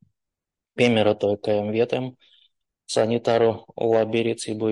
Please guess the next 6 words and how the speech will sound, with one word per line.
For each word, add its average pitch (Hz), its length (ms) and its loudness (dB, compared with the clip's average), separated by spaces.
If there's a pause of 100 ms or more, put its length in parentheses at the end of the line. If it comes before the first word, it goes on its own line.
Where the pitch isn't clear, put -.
(280)
izvietošanai. 107 840 -6 (260)
Pirmā 123 380 4 (100)
vieta, 104 380 4 (1500)
ā, 139 400 4
centrālais 120 800 6
parks, 110 460 2